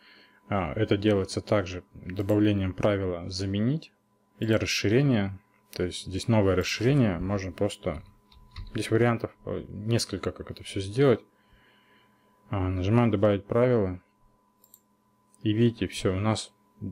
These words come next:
расширение поменялось. Всё, после этого мы нажимаем с вами "Переименовать". И вот давайте здесь я поменяю на список, чтобы вам было наглядно видно. Нажимаем просто "Поменять".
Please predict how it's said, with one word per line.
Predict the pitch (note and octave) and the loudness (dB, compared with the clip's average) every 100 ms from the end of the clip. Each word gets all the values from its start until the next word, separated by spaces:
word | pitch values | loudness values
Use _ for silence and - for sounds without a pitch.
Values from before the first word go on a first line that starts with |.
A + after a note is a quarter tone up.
| - - | -12 -8
расширение | A#2 G2 A#2 A#2 G#2+ | -4 0 2 2 0
поменялось. | - G2 F#2 F2 E2+ - - _ _ _ _ _ _ _ _ _ _ _ _ _ _ _ _ _ _ _ _ _ - - - _ _ _ _ _ _ _ | -4 -4 -4 -6 -10 -16 -20 _ _ _ _ _ _ _ _ _ _ _ _ _ _ _ _ _ _ _ _ _ -20 -20 -20 _ _ _ _ _ _ _
Всё, | - - E3+ | -6 -2 0
после | - - | 0 -2
этого | A#2+ A#2 | 0 2
мы | A#2 | 4
нажимаем | A2+ G#2+ A#2+ A#2 G#2 | 2 2 2 2 0
с | A#2 | 0
вами | A2 G2+ | 0 2
"Переименовать". | A#2+ G#2+ G2+ G2+ G#2 A#2+ C#3+ D3 _ _ _ _ _ - | 4 4 4 2 0 0 0 -4 _ _ _ _ _ -10
И | G2 | -6
вот | G2 | -2
давайте | G2+ G#2 G#2 | 2 2 2
здесь | G2 G2 G2+ - | -2 2 0 2
я | F#2+ E2+ | 0 0
поменяю | - G2 G2+ G2 F#2 | -2 -2 0 2 2
на | F2+ F2+ | 0 -2
список, | - - F3 - - | -4 -4 -4 -2 -4
чтобы | - F2+ G2 | -2 2 2
вам | F#2+ | 2
было | F#2 F2+ | 2 0
наглядно | F#2 G2 F#2+ F2+ | 0 0 0 0
видно. | F#2 F2 E2+ - _ _ _ _ _ - _ _ - _ _ - - - | -4 -4 -6 -10 _ _ _ _ _ -20 _ _ -20 _ _ -20 -10 -2
Нажимаем | G2 G2 A2 G2+ | 2 4 4 4
просто | F2 G2 - G2 | 2 0 -2 -8
"Поменять". | G2 G#2 A#2+ D3 C#3+ | -4 0 0 0 -4